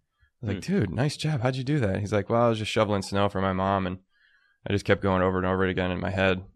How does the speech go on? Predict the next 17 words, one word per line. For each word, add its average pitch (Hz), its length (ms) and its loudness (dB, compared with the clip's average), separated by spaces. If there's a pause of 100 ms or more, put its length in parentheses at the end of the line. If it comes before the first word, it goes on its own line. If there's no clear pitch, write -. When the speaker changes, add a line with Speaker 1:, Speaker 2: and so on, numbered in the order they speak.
(320)
Speaker 1:
I 113 60 -2
was 117 80 0
just 117 160 -2
picturing 131 300 -2
this 107 160 0
kid, 104 280 2 (960)
uh, 95 360 4 (300)
you 117 80 -2
know, 104 60 2
had 101 100 2
gone 107 140 4
to 101 60 0
Catholic 104 320 0
school 101 340 2
his 95 120 -2
whole 98 220 0
life, 92 460 2